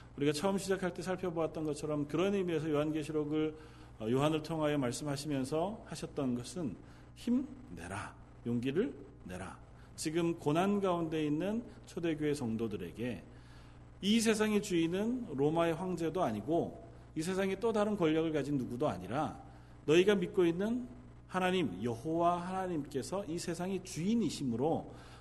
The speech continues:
너희가 믿는 믿음을 현재의 고난 가운데도 여전히 붙잡고 잘 이겨내도록 격려하는 의미에서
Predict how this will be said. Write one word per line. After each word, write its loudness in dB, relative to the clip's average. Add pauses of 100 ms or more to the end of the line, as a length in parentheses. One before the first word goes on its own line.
너희가 8
믿는 4
믿음을 6
현재의 4
고난 0
가운데도 0 (280)
여전히 4
붙잡고 0 (180)
잘 -2
이겨내도록 0
격려하는 -2
의미에서 0